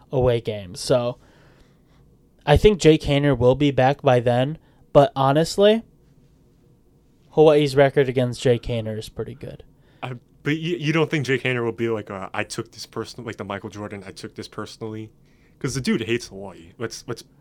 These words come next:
Speaker 2: let's
Speaker 1: Good for him. I wanna, I want some more reasons for him to hate Hawaii.
Speaker 2: <laughs>
Speaker 1: But I think with that, we can move on to a couple of other sports that have been going on,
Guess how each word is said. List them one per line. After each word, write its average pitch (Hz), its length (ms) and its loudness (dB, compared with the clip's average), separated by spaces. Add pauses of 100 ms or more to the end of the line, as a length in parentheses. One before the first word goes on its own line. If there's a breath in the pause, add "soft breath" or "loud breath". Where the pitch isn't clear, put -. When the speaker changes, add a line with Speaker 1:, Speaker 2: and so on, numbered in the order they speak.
(140)
Speaker 2:
let's 107 80 -10
Speaker 1:
Good 151 160 6
for 160 160 0
him. 123 400 -4
I 143 160 2
wanna, 156 280 6
I 131 120 -8
want 147 340 0
some 139 160 -8
more 131 180 0
reasons 120 400 -6
for 127 100 -6
him 117 120 -6
to - 100 -6
hate 196 200 0
Hawaii. 123 460 -2
Speaker 2:
<laughs> - 40 -20 (600 loud breath)
Speaker 1:
But 196 260 6 (580 soft breath)
I 165 140 0
think 175 340 -4
with 180 200 -4
that, 156 260 0
we 156 100 -4
can 147 240 -6
move 147 380 -4
on 151 320 -2
to 147 160 -8
a - 20 -4
couple 160 260 -2
of 139 80 -2
other 196 160 4
sports 147 360 -4
that 139 100 0
have 127 80 -4
been 131 120 -12
going 135 260 -4
on, 131 260 -10